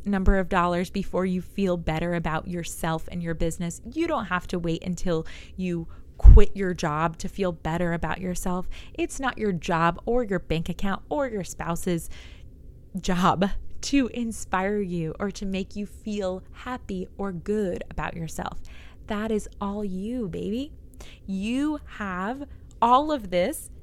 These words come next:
today available to you, whatever you want to feel. So I suggest you pick a premium emotion. You kind of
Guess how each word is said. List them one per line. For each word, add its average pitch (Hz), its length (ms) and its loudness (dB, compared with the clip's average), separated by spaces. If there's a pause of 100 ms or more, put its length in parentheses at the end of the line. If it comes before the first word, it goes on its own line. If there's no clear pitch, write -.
(140)
today 285 580 4
available 226 540 2
to 175 140 -10
you, 160 120 -4
whatever 202 600 -4
you 185 200 -4
want 165 180 -8
to 160 60 -10
feel. - 440 -12 (800)
So 185 640 2 (480)
I 320 220 -4
suggest - 760 -6 (140)
you 202 140 -6
pick - 280 -10
a 359 80 -8
premium 302 440 -8
emotion. 226 720 -4
You 214 160 -4
kind 196 280 -6
of 185 240 -6